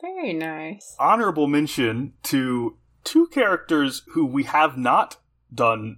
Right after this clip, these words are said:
Speaker 2: an episode about yet, but both of which are forthcoming and in the works. Wat Tyler or Hereward the Wake.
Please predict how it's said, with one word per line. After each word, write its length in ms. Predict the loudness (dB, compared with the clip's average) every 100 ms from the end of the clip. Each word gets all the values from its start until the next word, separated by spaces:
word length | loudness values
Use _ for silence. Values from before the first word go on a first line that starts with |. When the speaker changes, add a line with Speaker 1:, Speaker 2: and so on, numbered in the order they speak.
| -4
Speaker 2:
an 100 | -2
episode 360 | -2 0 0
about 280 | 2 0 0
yet, 280 | -2 -2 -2
but 200 | -6 -2
both 240 | -2 2
of 140 | -2 0
which 380 | -4 -4 -10 -4
are 500 | -2 0 0 -4 -8 _ _ _ _ 0
forthcoming 640 | 0 0 0 0 0 -6
and 120 | -6
in 140 | -4 -2
the 80 | -2
works. 680 | 0 0 -2 -8 -12 -12 -16 _ _ _ _
Wat 360 | 0 2 2 0
Tyler 480 | 2 2 4 2 0
or 200 | 0 0
Hereward 520 | 0 0 2 0 -2
the 80 | -4
Wake. 500 | -4 -4 -8 -18 -18